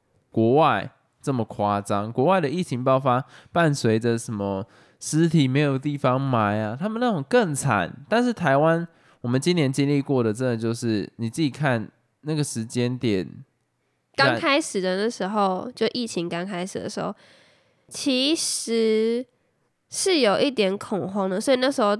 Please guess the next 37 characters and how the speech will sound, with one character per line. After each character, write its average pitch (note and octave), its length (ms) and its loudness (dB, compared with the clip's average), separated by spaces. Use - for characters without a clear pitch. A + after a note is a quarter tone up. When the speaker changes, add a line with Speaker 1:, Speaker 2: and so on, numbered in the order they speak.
Speaker 2:
所 D4 180 2
以 B3+ 60 6
那 C#4+ 140 4
时 C#4 120 2
候 A3+ 100 6
大 A3+ 120 4
家 A3 180 6
都 A3 200 4
很 A3 220 2
认 G#3 220 4
真 F#3+ 180 2
的， D#3+ 320 0
有 G3 100 0
乖 G3+ 200 2
乖 G3+ 180 0
的 F3+ 140 -4
戴 F#3 180 -4
口 - 320 -12
罩， - 240 -10
但 F4 140 2
其 A#3 180 0
实 G3+ 80 0
后 A#3 240 0
来 F#3 160 4
就 A3 140 0
有 G3+ 80 2
点 F#3 200 -8
趋 - 340 -4
缓 G#3 300 -4
了， G#3+ 80 -6
好 G3 80 -2
像 A3+ 180 2
都 G#3 200 2
蛮 F3+ 260 -4
稳 F3+ 140 -2
定 E3 240 -4
的。 B3+ 80 -20